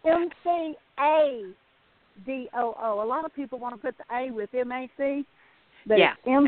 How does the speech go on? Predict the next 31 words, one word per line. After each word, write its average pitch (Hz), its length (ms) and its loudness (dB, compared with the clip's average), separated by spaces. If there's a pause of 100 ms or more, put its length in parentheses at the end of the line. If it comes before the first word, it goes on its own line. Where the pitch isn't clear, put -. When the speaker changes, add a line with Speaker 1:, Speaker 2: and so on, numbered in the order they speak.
(100)
Speaker 1:
C, 233 400 2
Speaker 2:
no. 214 40 -16 (540)
Speaker 1:
capital 277 480 0
A, 214 420 0 (380)
D 254 400 0 (140)
O 226 60 6 (120)
O. 202 360 2 (1600)
Dot 247 280 4
com. 277 140 4
Speaker 2:
Dot 180 280 4
com. 160 340 -8 (280)
And 214 140 -4
you'll 208 140 -2
want 214 220 2
to 240 40 2
Speaker 1:
And 233 100 4
Speaker 2:
visit 240 100 0
Speaker 1:
that 254 120 0
Speaker 2:
her 294 120 -2
there. 220 360 -2 (320)
And 208 160 -2
then 220 140 -2
we 226 100 0
want 220 300 -2 (260)
to 214 80 2
once 208 240 -2 (100)
again 214 500 -4 (380)
give 202 260 4 (120)
the 185 300 -2
information, 196 720 -6
uh, 180 380 -4